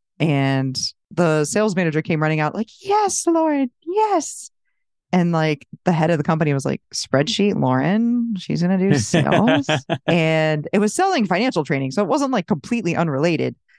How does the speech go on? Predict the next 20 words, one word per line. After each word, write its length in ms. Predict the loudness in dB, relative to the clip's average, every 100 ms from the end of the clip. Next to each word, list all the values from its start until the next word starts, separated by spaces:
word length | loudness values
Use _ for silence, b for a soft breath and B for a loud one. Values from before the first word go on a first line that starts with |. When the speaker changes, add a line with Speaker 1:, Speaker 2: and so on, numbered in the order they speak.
| b
Speaker 1:
So 460 | -4 0 2 2 0
that's 320 | 0 0 0
how 380 | 0 0 2 0
I 60 | -2
got 340 | 0 0 0
into 320 | -2 -2 -2
inside 380 | -2 0 0 -2
sales, 440 | 0 0 0 -4 -6
blew 280 | -2 0
the 160 | 2 -2
quota 320 | -2 0 2
out 160 | 2 2
of 80 | 0
that 160 | 0
water 300 | 0 0 0
that 180 | -2 -4
first 320 | -4 -6 -2
year, 400 | 0 2 2 -2 -6 _ -4
got 160 | -2
promoted, 640 | 0 0 2 2 0 -2